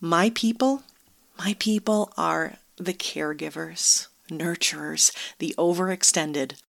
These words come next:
the overwhelmed, the ones who give until they hurt, the mamas, the multitaskers, those with chronic conditions, those who feel like there has got to be a better way,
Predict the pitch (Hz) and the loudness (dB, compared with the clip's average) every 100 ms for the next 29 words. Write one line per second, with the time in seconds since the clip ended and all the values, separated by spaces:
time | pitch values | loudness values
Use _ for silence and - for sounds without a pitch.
0 | _ _ _ _ _ _ - - _ 196 | _ _ _ _ _ _ -16 -16 _ 2
1 | 233 226 139 151 208 151 - - - - | 4 2 2 0 0 0 -4 -10 -10 -10
2 | - - 175 170 190 233 247 - - 190 | -8 -4 -2 0 2 4 6 6 4 -6
3 | - _ 208 240 220 196 190 180 175 170 | -8 _ 4 6 6 2 2 -2 -2 -2
4 | - 165 160 - _ _ _ _ - 160 | -4 -4 -4 -6 _ _ _ _ -4 -2
5 | 151 151 160 165 165 165 - - - - | 2 2 2 0 0 4 4 2 -6 -14
6 | - 175 170 175 175 - 131 131 - - | 0 4 6 4 0 -2 0 4 4 2
7 | - - - _ _ _ _ - - - | 6 6 6 _ _ _ _ -20 -12 4
8 | 196 247 - 202 - - - 180 190 - | 6 6 2 -2 -4 -8 -2 0 0 -2
9 | - 170 160 - 170 165 170 170 - - | -4 -2 0 -2 -2 -4 -6 0 0 0
10 | - - - _ - 202 202 - 190 - | -6 -20 -20 _ 0 4 4 2 -2 -6
11 | - - 208 220 190 165 - 147 - 185 | -8 -4 0 0 0 -2 -4 -6 -6 -8
12 | 170 165 165 _ - 196 196 175 - - | -6 -6 -10 _ -12 -4 0 0 0 -4
13 | 139 151 139 143 156 147 143 160 147 - | -4 -6 -4 -2 -2 -2 -4 -4 -4 -6
14 | - | -14